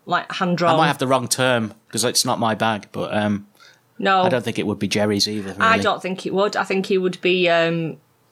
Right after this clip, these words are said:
Speaker 1: not appalled. I think he'd, I think he'd have a, a perusal, but I don't think it would be something that he would, um, put, put on his, put on his list.
Speaker 2: No, it's not the sort of thing that you can have a, um,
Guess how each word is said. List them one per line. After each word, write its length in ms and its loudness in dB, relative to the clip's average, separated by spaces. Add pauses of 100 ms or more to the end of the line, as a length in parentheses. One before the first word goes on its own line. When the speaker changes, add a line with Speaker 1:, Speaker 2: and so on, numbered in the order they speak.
(120)
Speaker 1:
not 280 0
appalled. 680 0 (300)
I 60 -4
think 220 0
he'd, 280 2
I 100 2
think 260 -4
he'd 120 0
have 220 0
a, 260 2
a 160 -6
perusal, 760 0
but 80 0
I 140 2
don't 320 0
think 220 -4
it 80 -2
would 140 -2
be 80 -2
something 400 -2
that 140 -2
he 200 0
would, 360 -2
um, 540 -2 (600)
put, 240 -8
put 120 -2
on 120 0
his, 160 -2
put 160 -4
on 80 -2
his 140 -4
list. 420 -6 (1000)
Speaker 2:
No, 340 -2
it's 140 -4
not 140 0
the 60 -2
sort 200 2
of 60 -4
thing 160 0
that 120 -2
you 80 -2
can 140 -4
have 260 -2 (340)
a, 220 0
um, 280 -2